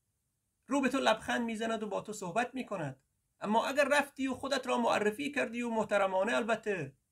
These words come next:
که عرض کردم، ما احترام، چیزی از کسی کم نکنید، اما از خودتان هم کم نکنید. خواهش می‌کنم، این، این است پیشنهاد من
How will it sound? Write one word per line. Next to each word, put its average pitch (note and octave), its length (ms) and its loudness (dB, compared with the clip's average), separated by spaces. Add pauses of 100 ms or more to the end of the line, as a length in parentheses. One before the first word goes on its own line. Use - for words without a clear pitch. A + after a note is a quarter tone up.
(600)
که - 100 -4
عرض A3+ 260 0
کردم، A3+ 440 0
ما F#3+ 220 -2 (140)
احترام، G3+ 760 2 (1400)
چیزی B3 320 2
از A3 140 0
کسی B3 300 0
کم B3 320 0
نکنید، B3+ 480 0 (200)
اما G3 340 4
از F3+ 180 -4
خودتان C#4+ 440 6
هم A3 200 4
کم A3 300 -2
نکنید. A#3+ 520 0 (640)
خواهش F3+ 420 0
می‌کنم، G3 540 -4
این، C4 340 0
این C4+ 240 0
است F#3 320 2 (360)
پیشنهاد F#3 640 0
من E3 420 -2